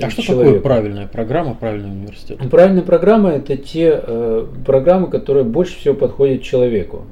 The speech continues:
Speaker 2: э, по его опыту, по его трудовой истории, либо же по его образовательной истории. Ну и, естественно, в счет и идет также, э, то, что человек хочет, э, получить, э, после окончания учебы.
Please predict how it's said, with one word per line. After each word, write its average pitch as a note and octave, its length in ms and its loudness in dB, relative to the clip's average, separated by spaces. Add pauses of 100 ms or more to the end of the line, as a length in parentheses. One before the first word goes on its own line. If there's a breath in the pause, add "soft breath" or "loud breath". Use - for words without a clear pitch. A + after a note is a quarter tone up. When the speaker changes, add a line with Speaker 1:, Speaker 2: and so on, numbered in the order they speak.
(140)
Speaker 2:
э, A2 160 -8 (180)
по D#3 240 0
его A#2+ 340 0
опыту, C#3 540 4
по D3 300 -2
его B2+ 340 -2
трудовой A#2 560 0
истории, B2+ 560 0 (240 loud breath)
либо C#3+ 260 0
же A#2 140 -2
по B2 160 2
его A#2 240 2
образовательной G#2+ 800 -2
истории. F2+ 420 -10
Ну B2+ 140 -4
и, D#3 120 -4
естественно, C#3 540 -4
в G#2 60 -6
счет - 280 -2
и A#2 140 -4 (160)
идет C#3 260 -2
также, B2 420 0 (260 loud breath)
э, A#2 200 -4 (120)
то, E3+ 400 2
что D3 260 0
человек B2 520 -2
хочет, B2+ 440 -4
э, A2 80 2
получить, A#2+ 600 -6 (240)
э, G#2 180 -4 (140)
после C#3+ 380 2
окончания G2 540 -10
учебы. G2+ 480 -6